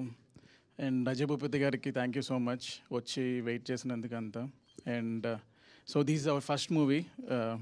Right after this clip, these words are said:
in our production. Uh, స్టోరీ నమ్మి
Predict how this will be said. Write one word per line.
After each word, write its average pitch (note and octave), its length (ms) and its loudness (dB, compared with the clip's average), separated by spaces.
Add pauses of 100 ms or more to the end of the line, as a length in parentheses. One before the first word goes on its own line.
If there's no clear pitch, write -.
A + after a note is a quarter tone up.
(120)
in A#2+ 120 0
our A#2 120 -2 (180)
production. B2 400 -2 (960)
Uh, A2+ 240 0 (480)
స్టోరీ D3+ 380 4 (480)
నమ్మి C#3 280 4